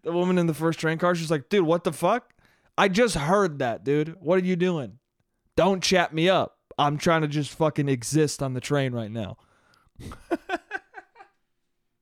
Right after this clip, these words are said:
Yep. They start talking shit. Yep. Pat, person in train car number three,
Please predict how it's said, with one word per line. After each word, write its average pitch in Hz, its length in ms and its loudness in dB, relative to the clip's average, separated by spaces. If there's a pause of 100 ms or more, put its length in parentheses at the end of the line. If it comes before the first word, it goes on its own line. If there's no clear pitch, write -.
(1800)
Yep. 175 440 0 (3000)
They 135 100 -4
start 139 280 -2
talking 135 320 -2
shit. 147 380 -2
Yep. 147 400 2 (440)
Pat, 156 400 0 (960)
person 135 320 0
in 143 100 0
train 156 300 0
car 160 240 0
number 165 260 0
three, 185 480 0